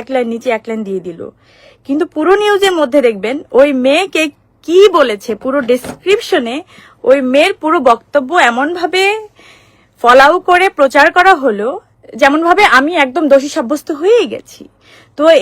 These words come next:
এই মিডিয়া ট্রায়াল কবে বন্ধ হবে বা কেন হচ্ছে?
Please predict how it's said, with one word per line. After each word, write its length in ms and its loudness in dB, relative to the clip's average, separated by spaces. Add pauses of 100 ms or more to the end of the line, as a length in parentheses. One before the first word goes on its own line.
(100)
এই 100 2 (140)
মিডিয়া 280 -2 (100)
ট্রায়াল 380 0 (2000)
কবে 240 2
বন্ধ 160 0 (120)
হবে 200 -8 (920)
বা 60 4 (100)
কেন 140 2 (140)
হচ্ছে? 360 -6